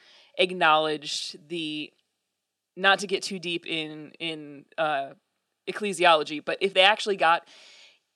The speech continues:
into and understood their own ecclesiology, they would relax on that a bit.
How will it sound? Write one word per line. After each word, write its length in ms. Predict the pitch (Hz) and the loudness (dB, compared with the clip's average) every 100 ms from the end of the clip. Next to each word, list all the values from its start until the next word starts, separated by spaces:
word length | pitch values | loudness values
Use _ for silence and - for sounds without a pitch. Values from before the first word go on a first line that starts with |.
| _ _ _ | _ _ _
into 520 | 233 254 247 233 202 | -2 -2 -2 -4 0
and 160 | 185 185 | 0 0
understood 840 | 175 165 165 - - 180 170 156 - | -4 -6 -8 -8 -4 -2 -4 -8 -8
their 180 | 175 170 | 0 0
own 140 | 165 | 0
ecclesiology, 960 | 160 160 147 147 147 143 147 151 143 - _ _ - | -6 -8 -4 -4 -4 -6 -8 -10 -10 -16 _ _ -14
they 240 | 160 170 | -4 -2
would 540 | 160 156 165 156 143 - _ _ _ _ _ _ _ - | -2 -2 -4 -4 -8 -20 _ _ _ _ _ _ _ -10
relax 420 | 165 165 143 135 | -2 -2 -2 -8
on 100 | 139 | -8
that 140 | 135 | -10
a 20 | |
bit. 220 | 135 - | -10 -12